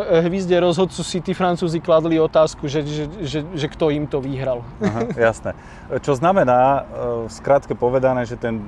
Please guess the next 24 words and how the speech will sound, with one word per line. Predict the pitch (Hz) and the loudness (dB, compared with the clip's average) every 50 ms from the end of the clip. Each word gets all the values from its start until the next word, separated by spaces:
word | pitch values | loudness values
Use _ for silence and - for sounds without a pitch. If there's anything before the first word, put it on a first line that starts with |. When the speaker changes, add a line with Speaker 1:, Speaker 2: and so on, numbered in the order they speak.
| 107 - - - | -14 -18 -18 -14
Speaker 2:
futbal | - - 185 202 165 127 107 110 110 113 120 131 131 139 - - | -6 -4 -2 -2 0 2 2 4 6 6 6 6 6 4 2 0
môže | 113 110 110 117 131 147 160 151 131 127 | -4 -4 -2 0 0 0 0 0 0 -2
vďaka | 107 101 101 101 104 - 123 131 - - 131 107 - | -4 -4 -6 -12 -2 2 2 2 4 2 0 -2 0
tomu, | - 143 156 160 151 | 0 0 2 4 4
jak | 135 127 127 | 4 4 2
je | 127 | 2
možno | 123 120 113 110 113 | 0 0 -2 -2 -2
nastavený, | 101 110 139 135 - - 120 107 104 101 98 110 113 127 143 | 0 0 0 0 2 2 2 2 2 0 -2 -2 -2 -2 -4
eh, | 143 - - - - - - - - - | -6 -8 -14 -18 -18 -18 -18 -12 -8 -6
búrať | 101 101 98 101 123 151 180 185 156 127 | -6 -4 -4 -2 2 4 4 6 6 4
možno | 110 113 113 113 117 120 104 | 4 2 0 0 0 -2 -2
takéto | 117 107 120 104 123 | -2 -2 0 -2 -2
predsudky | 107 - 120 131 156 - - - 147 - - - - 120 117 117 113 | 0 2 2 2 2 2 0 -2 -2 -2 -4 -6 -6 -2 0 2 4
a, | 107 104 101 98 98 98 98 | 6 6 6 6 6 4 4
a, | - 95 95 95 95 98 95 95 95 | 2 2 2 4 4 4 4 4 2
a | - - 92 95 95 95 | 2 2 2 2 4 2
strach | - - - - 131 123 127 135 131 | 0 -2 -4 -2 0 2 2 2 0
možno | 131 131 120 120 110 113 107 104 | 0 0 0 0 0 -2 -4 -6
z | 98 101 | -4 -4
migrantov, | 107 120 123 131 127 123 120 - - 113 107 104 98 - - - - - | -4 -2 0 2 2 2 2 0 0 0 2 0 -2 -4 -12 -20 -20 -16
že | - - | -12 -8
proste | 107 117 117 113 - 127 | -4 -2 -2 -2 -2 -4
keď, | 104 - 127 113 | -4 -2 -2 -2
eh, | - - | -4 -8